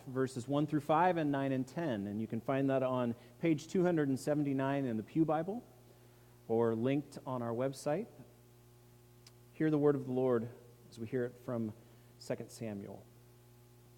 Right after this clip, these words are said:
Then all the tribes of Israel came to David at Hebron and said, "Look,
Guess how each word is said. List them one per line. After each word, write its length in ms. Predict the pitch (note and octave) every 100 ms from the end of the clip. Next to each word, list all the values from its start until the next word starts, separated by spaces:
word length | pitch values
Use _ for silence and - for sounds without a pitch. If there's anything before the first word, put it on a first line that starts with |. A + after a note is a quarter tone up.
| - - - - - - - - - - -
Then 220 | D3+ F#3
all 180 | F#3+ G3
the 80 | E3
tribes 400 | - F3+ F3 D#3+
of 140 | C#3+
Israel 340 | D#3+ D3+ C#3+
came 380 | C3+ - F3+ F3+
to 100 | D#3
David 460 | A#2 C#3+ D#3+ A#2+ G2+
at 100 | G#2+
Hebron 580 | D#3+ D#3 A2+ F#2+ F2 F#2+ - - - -
and 100 | A#2+
said, 440 | - G3+ E3 G2 - - - - - - - - - -
"Look, 380 | E3+ A#3+ -